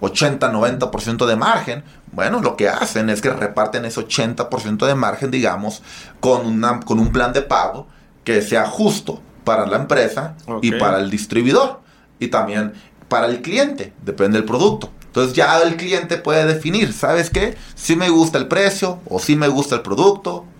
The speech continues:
Speaker 1: o me gustan las dos, ¿verdad? El líder puede definir también, ¿sabes qué? Me gusta la empresa, me gusta el liderazgo, me gustan los porcentajes que me pagan,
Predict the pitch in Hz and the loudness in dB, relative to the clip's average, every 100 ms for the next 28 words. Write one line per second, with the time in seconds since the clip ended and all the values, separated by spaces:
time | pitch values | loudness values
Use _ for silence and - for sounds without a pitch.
0 | - 95 92 104 113 113 113 98 - 62 | -4 0 2 4 2 0 -2 -2 -6 -12
1 | - - - - - 92 - - - - | -14 -18 -20 -12 -2 -2 -2 -6 -20 -4
2 | 110 151 330 311 - 147 147 131 127 120 | 0 2 2 2 2 2 2 2 0 -2
3 | 107 101 101 98 107 - - - 104 127 | -2 0 -2 0 -2 -2 -14 -6 0 0
4 | 139 147 120 90 139 170 180 175 151 156 | 0 -2 -2 0 2 2 0 -2 0 0
5 | 151 151 147 147 - - - 90 92 127 | 0 2 0 0 -14 -20 -10 -4 4 4
6 | 165 160 160 151 143 143 139 135 143 131 | 4 2 2 4 6 4 2 -4 -6 -8
7 | 95 92 143 170 165 156 131 123 127 143 | -10 -4 0 2 0 -2 -6 -2 0 -2
8 | 143 139 131 131 143 143 143 | -6 -8 -2 0 2 0 -4